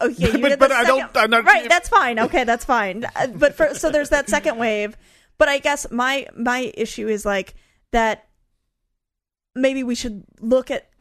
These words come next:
Speaker 1: uh, communities should look at that second wave because I feel like it, it doesn't actually help you grow the community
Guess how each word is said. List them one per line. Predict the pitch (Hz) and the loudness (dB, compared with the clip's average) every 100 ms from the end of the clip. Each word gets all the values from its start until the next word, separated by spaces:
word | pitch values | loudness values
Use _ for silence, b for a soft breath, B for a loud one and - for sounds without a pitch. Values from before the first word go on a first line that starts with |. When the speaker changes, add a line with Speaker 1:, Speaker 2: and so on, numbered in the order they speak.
| _ - | _ -14
Speaker 1:
uh, | - | -4
communities | 311 349 339 262 247 - | -2 -2 -2 -2 -4 -6
should | 240 | -6
look | 240 247 | -6 -4
at | |
that | 202 202 | -6 -6
second | 214 208 | -8 -8
wave | 247 240 208 | -4 -4 -6
because | 226 220 220 | -10 -10 -8
I | 214 | -8
feel | 233 214 | -6 -6
like | 208 175 - _ _ _ _ _ _ - | -6 -6 -12 _ _ _ _ _ _ -2
it, | 233 - _ _ _ _ _ _ | -2 -2 _ _ _ _ _ _
it | - 220 - | -6 -4 -2
doesn't | 233 226 | -2 -2
actually | - 214 - 214 | -4 -6 -6 -8
help | 208 208 220 | -6 -8 -8
you | 208 202 196 | -8 -6 -8
grow | - 220 208 202 196 190 190 - _ _ _ _ _ _ _ _ _ _ _ _ _ _ - | -12 -4 -2 0 -2 -4 -8 -12 _ _ _ _ _ _ _ _ _ _ _ _ _ _ -8
the | 220 214 | -4 -2
community | 226 220 202 196 196 185 | -2 -2 -2 -2 -4 -6